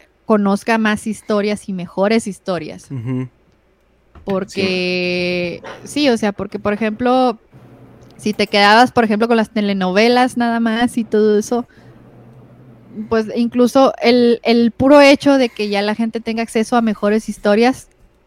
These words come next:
Speaker 2: Ujú.
Speaker 1: va a crear la exigencia de crear mejores historias y
Speaker 2: No, y
Speaker 1: escu-, y ver
Speaker 2: mejores
Speaker 1: mejores
Speaker 2: contadas y
Speaker 1: historias.
Speaker 2: mejores producidas, sobre todo.
Speaker 1: Exacto, exacto.
Speaker 2: Ujú.
Speaker 1: Incluso hasta las telenovelas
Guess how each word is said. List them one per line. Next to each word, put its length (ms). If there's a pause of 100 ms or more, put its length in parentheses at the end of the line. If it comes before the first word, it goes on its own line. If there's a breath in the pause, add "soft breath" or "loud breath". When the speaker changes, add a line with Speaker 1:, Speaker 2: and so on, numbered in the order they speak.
Speaker 2:
Ujú. 380
Speaker 1:
va 460
a 280
crear 300
la 120
exigencia 680
de 240 (440)
crear 420
mejores 420
historias 540
y 100
Speaker 2:
No, 100
y 40
Speaker 1:
escu-, 60
y 20
ver 20
Speaker 2:
mejores 420
Speaker 1:
mejores 80
Speaker 2:
contadas 400
y 60
Speaker 1:
historias. 140
Speaker 2:
mejores 240
producidas, 640
sobre 240
todo. 200 (300)
Speaker 1:
Exacto, 600 (200)
exacto. 500
Speaker 2:
Ujú. 80
Speaker 1:
Incluso 340
hasta 220
las 220
telenovelas 720